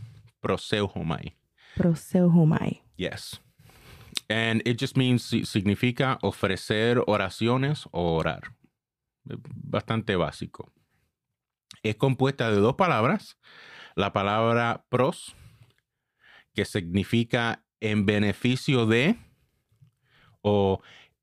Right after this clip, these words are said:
Speaker 1: en, cerca o por. Y también para, hacia,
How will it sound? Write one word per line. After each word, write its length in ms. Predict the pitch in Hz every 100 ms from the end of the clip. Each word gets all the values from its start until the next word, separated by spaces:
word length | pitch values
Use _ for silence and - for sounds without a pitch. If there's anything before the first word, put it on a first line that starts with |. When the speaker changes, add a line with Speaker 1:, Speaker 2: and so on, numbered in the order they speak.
| _ _ _ _ -
Speaker 1:
en, 480 | 120 127 156 175 - _ _ _
cerca 880 | - - - 127 139 - 143 156 - -
o 180 | 90 87
por. 540 | - 143 101 78 78 _ _ _ _ _ _ _ _ _ _ _ _ _ _ _ _ _ _ -
Y 120 | 92
también 640 | 95 87 92 117 131 131 - _ -
para, 580 | 104 104 123 156 180 _ - - _ _ _ -
hacia, 640 | 107 120 - 147 147 160